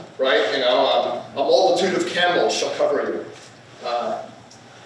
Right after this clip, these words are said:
the, uh, the, the Gentiles coming to pay homage in Jerusalem. There are multiple passages like this in the Minor Prophets. And, um, everybody else in the early church takes this to be prophecy of the church.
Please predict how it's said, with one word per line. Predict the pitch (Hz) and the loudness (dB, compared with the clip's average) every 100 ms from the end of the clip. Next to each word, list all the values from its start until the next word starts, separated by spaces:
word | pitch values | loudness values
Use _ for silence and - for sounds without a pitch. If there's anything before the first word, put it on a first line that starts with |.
| - - | -20 -14
the, | 139 139 135 | -2 0 4
uh, | 131 147 - | 4 2 2
the, | - 127 | 2 2
the | 123 | 0
Gentiles | 147 156 - 156 143 - | 0 2 2 2 2 2
coming | 160 156 143 | 2 2 0
to | 147 | -2
pay | - 156 151 147 147 | -2 0 2 2 2
homage | 151 151 117 113 - 151 | 2 4 2 0 -4 -6
in | 143 | -6
Jerusalem. | 127 147 151 - 107 | -4 -2 -2 -2 -2
There | - | -2
are | |
multiple | - - - - | 0 2 0 0
passages | - - - - - | 0 0 0 -4 -2
like | 160 170 | 0 0
this | 165 - - | -2 -4 -10
in | 127 | -8
the | 120 110 - | -6 -6 -6
Minor | - 113 - | -6 -6 -4
Prophets. | - - - - - - - - - - 143 | 0 0 0 -4 -8 -14 -20 -20 -20 -12 -2
And, | 143 135 135 | 2 2 2
um, | 135 - 117 110 | 2 2 2 2
everybody | 165 170 233 240 214 | 2 4 6 8 8
else | 220 - - | 10 10 8
in | 180 | 6
the | 170 160 | 8 8
early | - 160 - - | 10 8 8 6
church | 202 - - | 4 4 4
takes | 156 156 | 6 6
this | 147 - | 2 -4
to | 143 | -4
be | 143 | -4
prophecy | - 139 143 147 143 135 | -2 -2 0 -2 -4 -6
of | 123 127 120 | -4 -4 -6
the | |
church. | - 196 160 - - - | -6 -2 -2 -2 -4 -6